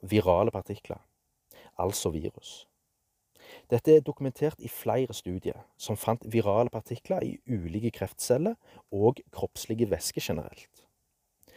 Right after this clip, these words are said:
Så hvis vi summerer opp nå alt det som jeg har lagt fram. Så er cytopatisk effekt som oppstår i cellekulturen kun grunnet framgangsmetoden selv,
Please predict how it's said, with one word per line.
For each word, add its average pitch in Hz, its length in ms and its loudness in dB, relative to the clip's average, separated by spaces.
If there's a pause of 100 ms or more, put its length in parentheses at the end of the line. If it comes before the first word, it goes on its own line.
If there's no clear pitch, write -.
(260)
Så - 140 -6
hvis 156 200 6
vi 160 80 4
summerer 151 380 4 (160)
opp - 220 0 (320)
nå 107 200 2 (120)
alt 104 400 0
det 90 260 2
som 90 340 -2
jeg 90 140 0
har 87 240 0 (160)
lagt - 240 -10
fram. 82 260 -8 (1300)
Så - 280 6
er 131 340 6
cytopatisk - 840 -2
effekt - 540 -2
som - 280 -4
oppstår - 420 -6
i 98 120 0
cellekulturen 120 640 2 (600)
kun 165 360 2 (100)
grunnet 104 420 2
framgangsmetoden 107 960 -2
selv, 92 380 4